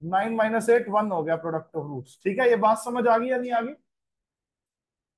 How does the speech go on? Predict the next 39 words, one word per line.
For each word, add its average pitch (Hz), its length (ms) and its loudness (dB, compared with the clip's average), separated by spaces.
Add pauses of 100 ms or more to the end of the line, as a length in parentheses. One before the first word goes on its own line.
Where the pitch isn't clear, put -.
(1700)
अब - 480 2
अगर 277 280 6
मुझे 285 220 6 (120)
sum 269 260 6
of 262 160 6
roots 269 300 4
पता 247 200 2
है 262 60 4
और 262 140 4
मुझे 262 260 2
product 269 420 0
of 262 120 0
roots 247 300 -6
पता 190 260 -2
है, 233 100 -6 (560)
तो 175 60 0
ये 220 140 2
बात 240 280 2
तो 269 100 -2
मेरे 247 140 -4
को 262 100 -6
टेंथ 269 340 -8
में 285 100 -6
भी 269 100 -4
पता 233 220 -6
लग 202 220 -4
गई 185 140 -2
थी। 196 200 -10
क्या? 233 220 0 (580)
कि 196 60 -2
जो 220 140 2 (100)
equation 226 460 0
बनाते 208 320 0
हैं 226 80 -2
वो 226 140 2
कैसे 226 240 2
बनाते 214 360 0
हैं 208 80 0
बच्चों? 208 340 -4